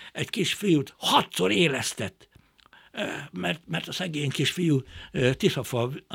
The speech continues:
virágot, vagy tiszafát evett, és öngyilkossági szándékot, csak ő belátta, hogy ennek a gyereknek nem a szívével van baj, ennek a gyereknek valami más baja van, és nem,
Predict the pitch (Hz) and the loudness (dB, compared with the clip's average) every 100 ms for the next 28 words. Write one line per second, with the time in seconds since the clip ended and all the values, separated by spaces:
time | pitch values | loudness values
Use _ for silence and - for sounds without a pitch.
0 | 131 151 135 117 113 120 120 123 - 117 | -2 2 4 4 2 -2 -4 -4 -2 -2
1 | 120 127 113 113 - - - 147 143 156 | -2 -2 -2 -4 -10 -8 -2 0 0 -4
2 | - _ - - - _ - 120 156 170 | -6 _ -20 -20 -20 _ -6 0 0 0
3 | 170 160 135 143 - 123 120 - 160 120 | -2 -2 -4 -4 -2 -2 -2 -2 0 0
4 | 104 - - - - - 190 180 - _ | 0 -2 -8 -8 -10 -2 0 0 -2 _
5 | - 156 202 202 143 127 - 147 143 143 | -16 -2 4 8 6 4 0 0 4 2
6 | 143 - - - - - - - 202 - | 2 -14 -14 -10 -8 -6 -6 -2 0 0
7 | - - 294 226 226 208 254 277 - 262 | 0 2 2 2 2 2 0 2 2 2
8 | 233 226 214 202 190 196 196 - 254 240 | 2 0 0 -4 -4 -6 -4 0 0 0
9 | 226 240 254 214 220 220 226 226 240 240 | -2 0 0 0 -4 -6 -6 -6 -4 -4
10 | 151 135 131 - 160 - - 233 | -4 -4 -6 -6 -8 -8 -6 -8